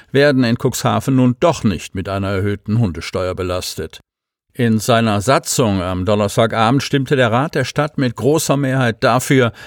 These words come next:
eine erst vor wenigen Wochen in die städtische Hundesteuersatzung aufgenommene Rasseliste zu kippen. Der Entscheidung waren Proteste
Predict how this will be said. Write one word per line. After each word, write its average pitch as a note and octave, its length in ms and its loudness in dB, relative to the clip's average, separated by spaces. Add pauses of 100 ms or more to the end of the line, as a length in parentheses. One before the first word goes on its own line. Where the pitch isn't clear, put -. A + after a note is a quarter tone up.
(140)
eine D#3 320 2
erst F#3 240 -2
vor D#3 160 2
wenigen D3 380 0
Wochen A#2 320 2
in A#2 120 2
die A#2 120 0
städtische A#2+ 520 -2
Hundesteuersatzung G#2+ 960 2
aufgenommene G#2 640 0
Rasseliste G2+ 640 -2
zu - 180 -4
kippen. G2+ 460 -2 (480)
Der G2+ 400 2
Entscheidung C3 680 0
waren G#2+ 260 -2
Proteste A2 720 -2